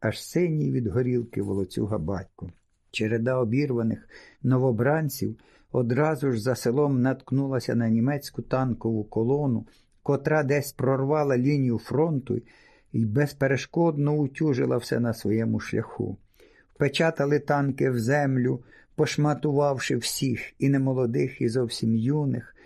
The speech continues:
там одразу ж за рідним селом, майже на порозі свого дому. Жодна душа не вціліла. Вийшли жінки з села і шукали серед цього місива тіл кожна свого.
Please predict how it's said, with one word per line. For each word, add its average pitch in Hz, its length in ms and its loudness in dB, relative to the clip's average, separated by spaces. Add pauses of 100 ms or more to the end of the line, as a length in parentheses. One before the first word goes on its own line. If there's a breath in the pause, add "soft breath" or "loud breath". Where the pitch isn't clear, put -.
(240 loud breath)
там 143 300 2
одразу 123 600 0
ж 107 100 -6
за 120 160 0
рідним 120 360 0
селом, 131 520 -2 (280)
майже 139 300 0
на 123 120 0
порозі 113 420 -2
свого 107 360 -4
дому. 104 440 -4 (460 soft breath)
Жодна 143 420 0
душа 123 420 -4
не 113 160 0
вціліла. 95 600 -4 (600 soft breath)
Вийшли 151 380 0
жінки 135 400 0
з 127 80 -6
села 127 340 -2
і 120 80 2
шукали 127 520 -2
серед 110 320 -4
цього 113 200 0
місива 120 500 0
тіл 113 400 -4
кожна 143 420 -2
свого. 101 540 -4